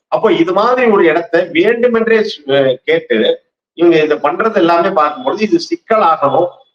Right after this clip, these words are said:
இதன் மூலமாக தான் தடுக்கப்பட்டால், எனக்கு தெரிஞ்சு அவர் முழுமையாக வெளியே வந்தெல்லாம் அரசியல் செய்வதற்கு அவரே விருப்பல. இத்தனை நாள் work from home மாதிரி இருந்தாரு, இப்போ வந்து வீக்கெண்ட் மட்டும் ஒர்க், ஒர்க் பண்ற மாதிரி வந்திருக்காரு. அப்போ வந்து,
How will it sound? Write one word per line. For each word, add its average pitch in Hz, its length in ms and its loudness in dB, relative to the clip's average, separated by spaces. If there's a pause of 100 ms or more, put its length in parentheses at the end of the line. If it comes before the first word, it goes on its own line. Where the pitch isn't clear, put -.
இதன் 196 260 -2
மூலமாக 208 600 2
தான் 175 300 -2
தடுக்கப்பட்டால், 135 880 -2 (360)
எனக்கு 170 340 -2
தெரிஞ்சு 226 300 -2
அவர் 180 240 0
முழுமையாக 208 580 2
வெளியே 190 300 2
வந்தெல்லாம் 175 1040 0 (220)
அரசியல் 196 360 0
செய்வதற்கு 180 540 0
அவரே 170 220 2
விருப்பல. 165 540 -2
இத்தனை 185 300 0
நாள் 196 100 2
work 170 120 2
from 202 180 -2
home 180 200 2
மாதிரி 170 220 2
இருந்தாரு, 139 400 -4 (440)
இப்போ 185 360 -2
வந்து 190 180 -2
வீக்கெண்ட் 214 260 -2
மட்டும் 170 240 0
ஒர்க், 165 140 0
ஒர்க் 147 400 0
பண்ற 156 220 -2
மாதிரி 147 220 0
வந்திருக்காரு. 117 480 -6 (300)
அப்போ 156 220 -2
வந்து, 180 260 2